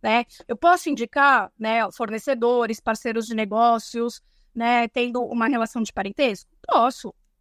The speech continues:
Não tem problema nenhum em relação a isso. Desde que eu seja transparente, né, a, a respeito deste conflito, deste potencial conflito, ou real conflito, né, e que eu, obviamente, não seja a tomadora da decisão,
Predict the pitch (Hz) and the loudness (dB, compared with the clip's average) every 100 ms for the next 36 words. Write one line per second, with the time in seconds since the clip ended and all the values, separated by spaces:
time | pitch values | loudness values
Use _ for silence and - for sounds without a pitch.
0 | _ - 247 226 233 262 262 302 392 349 | _ -4 -2 0 0 0 0 0 0 0
1 | 277 269 214 208 - 202 202 175 - - | 0 0 -2 -4 -4 -4 -4 -8 -16 -20
2 | _ _ 226 302 311 349 349 - 226 214 | _ _ -2 -2 -2 -2 -2 0 -2 -2
3 | - - 233 226 320 349 311 339 - 427 | -6 -2 -2 -2 2 2 2 -4 -6 -8
4 | - _ _ 240 240 269 - - 240 262 | -10 _ _ -2 0 0 -2 -4 -2 -4
5 | - 233 220 226 220 214 - 247 233 - | -4 -2 -2 -4 -6 -8 -8 -8 -8 -4
6 | 247 302 427 294 240 - 214 - 233 - | -4 -2 -2 -2 -2 -6 -6 -2 0 0
7 | 233 - 220 214 226 220 - 233 269 247 | -4 -2 0 2 0 -6 -8 -6 -4 -2
8 | 214 226 214 208 254 - 214 - 214 240 | -4 -2 0 2 2 -2 -8 -6 -6 -4
9 | - 415 - _ _ - 226 254 - 330 | -4 -8 -8 _ _ -2 2 2 0 -4
10 | 320 - 359 302 302 392 - 302 320 320 | -4 -2 2 4 4 2 -2 0 0 0
11 | 302 302 339 349 330 285 302 - 339 330 | -2 -2 -4 -2 -2 0 2 0 0 0
12 | 330 302 285 294 311 302 330 - 359 285 | 0 2 2 2 2 -2 -4 -8 -2 2
13 | 262 | 2